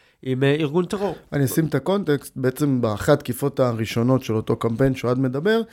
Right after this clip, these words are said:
Speaker 2: באסכולת ה-incident response והמודיעין דלף הכתובת של הארנק הקריפטו, ששולם בחצי, בחצי מהתשלום,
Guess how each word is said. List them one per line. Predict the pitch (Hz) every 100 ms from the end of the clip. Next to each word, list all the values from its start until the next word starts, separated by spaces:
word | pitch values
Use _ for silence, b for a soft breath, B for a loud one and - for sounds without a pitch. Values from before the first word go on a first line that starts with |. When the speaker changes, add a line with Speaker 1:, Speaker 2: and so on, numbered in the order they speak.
| B B B B B -
Speaker 2:
באסכולת | 143 151 160 170 170 170 165 165 165 160 156 - - 180 185 180 180
ה-incident | 143 151 156 151 143
response | 143 - 254 190
והמודיעין | 143 147 156 226 254 156
דלף | 151 190 214 - -
הכתובת | 160 156 151 151 147 143 - 202 -
של | - 139
הארנק | 135 156 180 151
הקריפטו, | 143 208 262 - 196 247
ששולם | 240 175 165 160 165 190 180 160 147 131
בחצי, | 143 185 175 147 143 147
בחצי | 147 151 - 208 208
מהתשלום, | 170 147 147 - 214 190